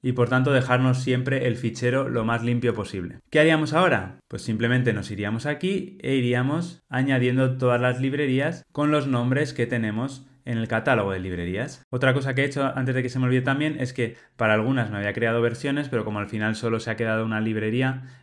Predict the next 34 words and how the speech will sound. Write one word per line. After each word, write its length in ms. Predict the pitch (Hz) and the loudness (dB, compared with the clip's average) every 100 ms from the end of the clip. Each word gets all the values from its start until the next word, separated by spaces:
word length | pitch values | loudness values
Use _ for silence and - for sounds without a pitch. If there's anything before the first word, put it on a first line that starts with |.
| - | -8
en 140 | 110 | -4
vez 160 | 113 107 | -2 -2
de 280 | 110 110 107 | -2 0 0
varias, 500 | 131 131 147 170 - _ _ | 2 2 -2 -6 -16 _ _
lo 180 | 113 110 | -2 -2
he 80 | 107 | -2
simplificado 840 | 110 101 107 107 104 104 123 127 104 | -4 -4 -4 -4 -2 0 2 0 -2
y 100 | 120 | -2
he 60 | 117 | 0
puesto 240 | 117 120 | 0 2
las 140 | 110 107 | 0 0
versiones 320 | 104 110 107 | -2 -2 0
de 60 | |
la 100 | 110 | 0
librería 420 | 107 104 104 110 110 | 0 -2 -2 -2 0
directamente 500 | 107 104 107 101 95 | -2 -4 -4 -2 -6
aquí. 280 | 90 123 - | -8 -16 -6
Ya 120 | 120 117 | 0 2
también 260 | 123 127 | 4 4
es 60 | 127 | 2
cuestión 340 | 123 123 123 | 0 0 -2
de 80 | 123 | 2
cada 220 | 117 113 | 2 4
uno, 200 | 127 139 | 2 2
a 60 | 139 | 2
lo 80 | 117 | 0
mejor 240 | 117 120 | -2 -4
preferís 400 | 127 127 123 120 | -2 0 0 0
tener 320 | 123 123 123 127 | -2 -2 -2 -4
absolutamente 640 | 117 120 117 120 117 117 | -4 -4 -2 0 0 0
todas 260 | 113 120 117 | 2 2 2
las 180 | 113 113 | 0 -2
versiones 560 | 110 123 117 117 - _ _ _ | -6 -6 -6 -6 -12 _ _ _
aquí 560 | 113 113 131 123 127 | -6 -4 0 0 -2